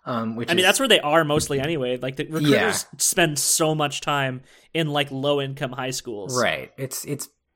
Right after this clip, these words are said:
Speaker 1: incredibly predatory and should be a hundred percent illegal.
Speaker 2: God, Feg, schools based on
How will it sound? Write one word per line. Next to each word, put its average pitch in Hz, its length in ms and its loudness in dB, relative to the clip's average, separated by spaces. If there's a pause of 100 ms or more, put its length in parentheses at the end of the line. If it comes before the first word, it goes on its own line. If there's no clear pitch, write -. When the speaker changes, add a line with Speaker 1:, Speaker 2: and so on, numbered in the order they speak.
Speaker 1:
incredibly 151 580 4
predatory 110 720 0
and 101 320 -8
should 113 300 -4
be 104 300 -4
a - 80 -4
hundred 107 280 -6
percent 98 320 -6
illegal. 87 520 -10 (260)
Speaker 2:
God, 160 260 4 (180)
Feg, 190 280 2 (400)
schools 294 840 2 (260)
based 180 480 2
on 147 440 -2